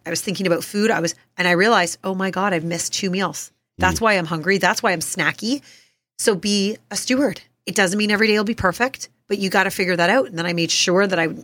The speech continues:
Speaker 1: I filled my nutritional gaps that night. Last night, I was eating mangoes at, like, eleven o'clock at night or ten o'clock at night before bed. I was like, "I didn't have that."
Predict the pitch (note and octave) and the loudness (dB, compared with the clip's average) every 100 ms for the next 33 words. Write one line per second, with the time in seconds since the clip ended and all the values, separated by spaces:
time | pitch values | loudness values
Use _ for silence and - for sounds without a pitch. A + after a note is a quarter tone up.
0 | - E3+ E3 - F#3 F3+ F3 F3 - D3+ | -8 -6 -4 0 0 0 -2 -2 -4 -2
1 | F#3 F3+ F3+ A#3+ - F3 E3+ G3 - E3 | 0 2 2 2 -2 -4 -2 -4 -2 -4
2 | F3+ G3+ B3+ F3+ G#3 G#3 F#3 F3+ C4+ F3 | 0 0 0 0 0 -2 -2 0 0 0
3 | D#3+ F3 F#3 - F#3 F#3 G3+ - G#3 G3 | -2 -2 -2 0 0 0 -2 0 0 2
4 | A3 G3 F3 E3+ - A3 G#3 A3 A3+ A#3+ | 0 2 0 0 0 -2 2 0 0 -4
5 | - G3 A3 A3 - - _ - G3+ G#3 | -2 0 2 0 -4 -20 _ -4 -2 -2
6 | D3+ E3 E3+ E3 A3+ A3+ - | -2 -2 -2 -2 0 -2 -4